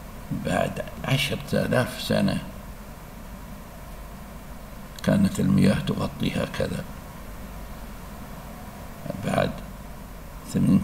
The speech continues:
آلاف سنة كانت المياه تغطي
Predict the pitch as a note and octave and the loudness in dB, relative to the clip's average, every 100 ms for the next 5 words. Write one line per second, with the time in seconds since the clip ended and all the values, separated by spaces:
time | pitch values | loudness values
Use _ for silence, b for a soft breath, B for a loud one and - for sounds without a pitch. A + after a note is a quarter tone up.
0 | - - - B2+ - - - - - - | 4 2 4 4 4 2 4 6 4 0
1 | - - - - - - - - - - | -8 -10 -10 -10 -10 -10 -10 -10 -12 -12
2 | - - - G2 G2 - - - - - | -10 -4 2 6 6 4 0 -2 -4 -8
3 | - - - - - G#2+ F#2 F2+ F#2 F#2+ | -8 -10 -10 -10 -2 6 8 10 10 10
4 | F#2 G2 F2+ G#2+ - G#2+ | 8 2 2 0 2 6